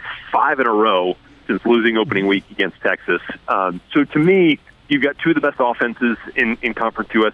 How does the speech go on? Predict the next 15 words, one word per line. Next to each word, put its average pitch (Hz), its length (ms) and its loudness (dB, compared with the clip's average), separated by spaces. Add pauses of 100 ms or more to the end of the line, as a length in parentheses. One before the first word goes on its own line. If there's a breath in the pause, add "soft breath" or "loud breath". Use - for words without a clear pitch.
A. 95 220 0 (340 loud breath)
You've 170 140 0
got - 80 -14
two 156 80 2
of - 40 4
the 131 100 -6
best - 140 -6
quarterbacks 127 680 -2
in 101 80 -4
Conference 95 480 -4
U 95 120 2
S 90 120 0 (120)
A. 92 280 0
So 131 80 -4
this 170 140 -2